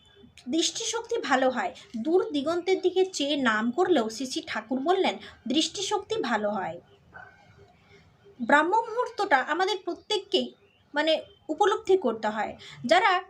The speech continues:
ঠাকুরের দীক্ষিত, যারা নাম নিয়েছেন, কিংবা ধরুন যারা দীক্ষিত নন, যারা শুধু মানে মেডিটেশন করতে চান, শুধু ধ্যানে থাকতে চান,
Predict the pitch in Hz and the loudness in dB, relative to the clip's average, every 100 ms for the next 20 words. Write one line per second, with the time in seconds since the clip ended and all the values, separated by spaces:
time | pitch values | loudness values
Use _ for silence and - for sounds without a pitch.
0 | - - 320 320 403 453 330 262 - 381 | -8 0 0 0 -4 -6 -8 -10 -4 -2
1 | - - - - _ 285 359 403 269 220 | -2 -8 -12 -20 _ 2 4 4 0 0
2 | 240 302 415 381 233 214 - 370 427 494 | 0 0 -2 -4 -6 -8 -4 -2 0 0
3 | 349 392 381 359 359 262 262 - 349 381 | 2 -2 0 2 2 0 -6 -4 0 2
4 | 330 240 269 226 - - - - _ 240 | 4 8 6 6 -4 -20 -20 -20 _ 2
5 | 330 370 381 381 403 381 359 392 339 277 | 4 4 2 -4 -4 -2 -4 -2 -2 -2
6 | 294 392 381 480 453 339 320 320 311 311 | -4 -4 -4 -6 -4 -2 -2 -4 -2 2
7 | 240 208 - 320 330 269 247 269 285 359 | 2 0 -8 -10 -10 -12 -8 -2 2 2
8 | 427 339 262 - 220 220 208 | 2 0 0 -6 -12 -12 -14